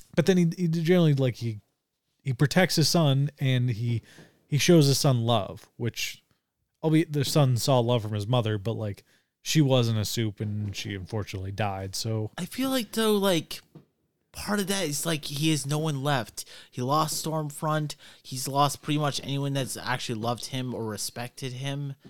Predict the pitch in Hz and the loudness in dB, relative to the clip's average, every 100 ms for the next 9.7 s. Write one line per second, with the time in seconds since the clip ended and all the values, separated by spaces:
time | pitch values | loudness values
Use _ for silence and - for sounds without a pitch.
0 | _ _ _ 131 110 - - _ - - | _ _ _ -4 -4 -8 -20 _ -20 -4
1 | 135 139 - 143 135 135 143 135 131 - | 0 0 0 2 6 6 6 2 -4 -8
2 | - 127 139 143 - - - - 139 156 | -6 -4 -2 -4 -8 -14 -20 -6 -2 -2
3 | 147 156 127 117 127 117 117 123 - 113 | -2 -4 -6 -6 -6 -6 -6 -8 -8 -6
4 | 120 110 104 - 120 110 101 95 92 - | -6 -4 -6 -6 -6 -6 -8 -10 -12 -16
5 | _ _ _ _ _ - 143 139 175 190 | _ _ _ _ _ -6 -2 -2 0 2
6 | 165 135 - - - 151 180 147 - 156 | 2 0 -6 -18 -6 0 2 0 -2 -10
7 | 147 _ 170 175 156 143 156 123 143 135 | -18 _ 2 4 4 0 -2 -2 -6 -4
8 | 117 - 107 123 123 135 123 120 110 110 | -6 -8 -6 -4 -2 -4 -4 -6 -6 -10
9 | 110 110 - 110 110 110 | -8 -6 -6 -6 -6 -6